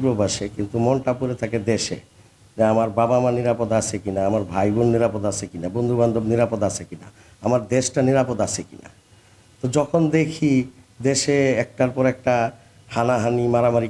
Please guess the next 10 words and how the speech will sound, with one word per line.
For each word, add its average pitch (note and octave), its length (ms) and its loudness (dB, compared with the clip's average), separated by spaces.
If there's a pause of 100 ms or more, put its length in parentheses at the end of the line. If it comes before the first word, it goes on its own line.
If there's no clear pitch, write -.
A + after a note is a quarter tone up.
কাটাকাটির A#2 480 -2
ঘটনা A2 240 2 (140)
ঘটছে, C3+ 360 0 (440)
তখন A2+ 200 -2 (120)
আসলে A#2+ 220 -2 (100)
নিজেকে A#2+ 260 -2 (120)
কন্ট্রোল B2+ 360 0
করা A2+ 160 2 (100)
খুব G#2 120 -2 (680)
কষ্টসাধ্য F#2+ 500 -6